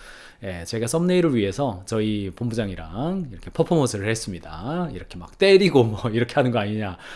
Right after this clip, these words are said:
뭐, 이런 농담 섞인 어떤 분의 이야기에 그냥 재미있으시라고 썸네일 이렇게 만들어 봤습니다. 가인지 직원들의 핵심 습관 오늘 공개해 드리겠습니다. 바로 들어가죠.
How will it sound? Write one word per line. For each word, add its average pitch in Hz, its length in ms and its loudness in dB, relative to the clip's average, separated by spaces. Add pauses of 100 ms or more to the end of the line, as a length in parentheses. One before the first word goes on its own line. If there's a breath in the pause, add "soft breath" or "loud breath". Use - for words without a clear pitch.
(140)
뭐, 113 120 -2
이런 113 400 2
농담 131 360 2
섞인 160 540 0
어떤 123 320 0
분의 110 240 -2
이야기에 98 540 -2
그냥 104 200 -8
재미있으시라고 117 1160 -4 (220 loud breath)
썸네일 135 400 -2
이렇게 101 260 -6
만들어 95 300 -6
봤습니다. 90 480 -10 (400 loud breath)
가인지 185 380 4
직원들의 143 760 2
핵심 165 280 -4
습관 120 420 -2
오늘 165 460 0
공개해 101 600 -4
드리겠습니다. - 760 0
바로 156 180 6
들어가죠. 123 640 -6